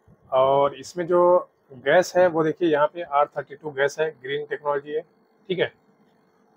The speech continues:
तो इसमें कूलिंग क्यों नहीं कर रहा है? तो इसमें जो कूलिंग आ रहा है ना, वो बहुत कम आ रहा है, ठीक है। और इसमें चलिए, इस कवर को पहले खोलते हैं। कंप्रेसर भी हमारा on हो चुका है, पहले इसके cover को खोल लेते हैं।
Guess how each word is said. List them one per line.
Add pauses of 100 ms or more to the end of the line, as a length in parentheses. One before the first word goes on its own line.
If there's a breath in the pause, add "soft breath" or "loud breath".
(100)
तो
इसमें
कूलिंग
क्यों
नहीं
कर
रहा
है? (240)
तो
इसमें
जो
कूलिंग
आ
रहा
है
ना,
वो
बहुत
कम
आ
रहा
है, (480)
ठीक
है। (880)
और
इसमें
चलिए,
इस (120)
कवर
को
पहले
खोलते
हैं। (140)
कंप्रेसर
भी
हमारा
on
हो
चुका
है, (800)
पहले
इसके
cover
को
खोल
लेते
हैं।